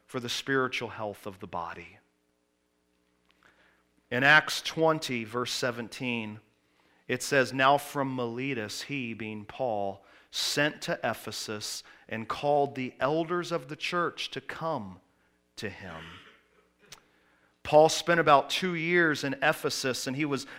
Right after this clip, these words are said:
no doubt instrumental in the establishment of leaders in this church.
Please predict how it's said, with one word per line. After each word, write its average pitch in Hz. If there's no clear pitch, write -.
no 175
doubt 165
instrumental 160
in 156
the 151
establishment 170
of 131
leaders 135
in 127
this 120
church. -